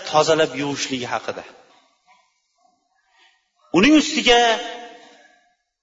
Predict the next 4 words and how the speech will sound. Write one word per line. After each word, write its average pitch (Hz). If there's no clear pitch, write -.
mitti 185
bo'lgan, 226
mittigina 220
bo'lgan 185